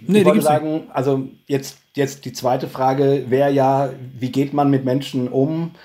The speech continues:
Speaker 2: die, die dich irgendwie mit Videos über irgendwelche Verschwörungstheorien, ähm, zuballern, so?
Speaker 1: Ja, nicht angucken halt.
Speaker 2: <laughs> Ja, das ist, also,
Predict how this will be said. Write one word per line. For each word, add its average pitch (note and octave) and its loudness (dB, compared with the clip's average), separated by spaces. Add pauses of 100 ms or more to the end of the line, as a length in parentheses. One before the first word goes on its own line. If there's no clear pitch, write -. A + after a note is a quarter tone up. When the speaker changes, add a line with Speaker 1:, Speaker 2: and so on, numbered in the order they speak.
(560)
Speaker 2:
die, C#3+ 0 (160)
die D#3 -2
dich D3+ -2
irgendwie C#3 2
mit C3+ 2
Videos C#3+ 0
über C3+ -2
irgendwelche C3+ 0 (280)
Verschwörungstheorien, C3 -2
ähm, A2+ 0
zuballern, A2+ 0
so? F3+ 0 (340)
Speaker 1:
Ja, C#3+ 2
nicht E3 0
angucken G3+ 4 (100)
halt. C3 0 (120)
Speaker 2:
<laughs> - -16
Ja, E3+ 2 (260)
das E3+ 2
ist, E3 -2 (260)
also, C3+ 2